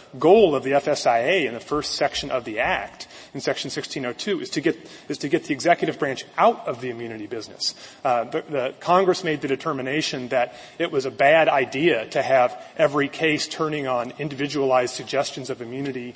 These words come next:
and executive branch political policy. And so the other side, by importing the common law of nineteen forty-five, would reintroduce that problem into international organization immunity in a way that we don't think would be very good politically,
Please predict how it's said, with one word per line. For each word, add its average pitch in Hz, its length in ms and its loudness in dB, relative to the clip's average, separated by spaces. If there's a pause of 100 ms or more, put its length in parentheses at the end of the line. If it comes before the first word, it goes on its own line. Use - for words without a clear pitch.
(320)
and 117 400 -4 (320)
executive 143 560 2
branch 127 360 -2
political 139 380 -2
policy. - 720 2 (320)
And 156 100 -4
so 156 140 2
the 160 120 6
other 190 160 6
side, 143 420 6
by 139 140 6 (140)
importing 175 540 0
the 143 100 -2
common 170 400 2
law 131 220 6
of 123 160 -2
nineteen 151 320 -4
forty-five, 135 760 4 (200)
would 135 160 0
reintroduce 175 800 0
that - 260 2
problem 143 420 4
into 135 500 -6 (220)
international 135 520 -2
organization 127 680 -4
immunity 110 380 -8
in 123 80 -10
a 120 60 -6
way 135 140 -2
that 131 160 -4
we 156 80 -2
don't 151 160 -6
think 143 240 -10
would 123 120 -6
be 120 200 -10 (360)
very 135 200 0
good 156 300 -4
politically, 107 600 -10